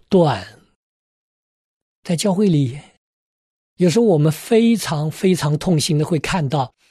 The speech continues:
很多称为基督徒的人好像也是这样啊，没有改变，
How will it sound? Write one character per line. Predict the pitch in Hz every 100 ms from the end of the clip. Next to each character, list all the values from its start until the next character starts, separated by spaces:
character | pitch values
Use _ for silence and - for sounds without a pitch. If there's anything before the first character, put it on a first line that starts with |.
| _
很 | _ 156 143
多 | 180
称 | 180 190 180
为 | 151
基 | -
督 | 170 165
徒 | 139 151
的 | 156
人 | 135
好 | 127 127
像 | 139 160
也 | 117
是 | -
这 | 117 147
样 | 135
啊， | 101 - - _ _ _ _ _ _ _
没 | 170
有 | 277 294
改 | 143 -
变， | 156 127 -